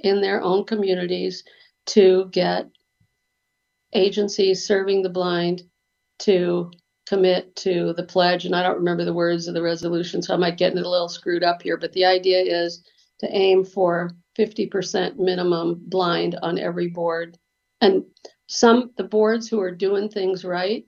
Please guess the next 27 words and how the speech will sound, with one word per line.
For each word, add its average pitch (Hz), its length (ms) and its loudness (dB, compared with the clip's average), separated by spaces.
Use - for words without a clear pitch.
that's 185 280 -10
what 180 140 -10
they've 170 220 -8
got. 214 380 -4
Lighthouse 175 440 -4
for 185 160 -6
the 180 60 -8
Blind 175 340 -2
in 175 120 -4
San 175 200 -2
Francisco, 180 640 -6
you 208 80 10
know, 175 160 8
that 185 180 4
where 202 460 4
they're 180 240 6
doing, 202 560 0
where 185 180 -2
they've 175 260 -8
got, 196 300 -2
whereas 190 420 0
my 185 360 -6
pitiful 175 420 -10
board 175 300 -6
here 170 260 -6
in 175 260 -8
Cincinnati, 185 920 -2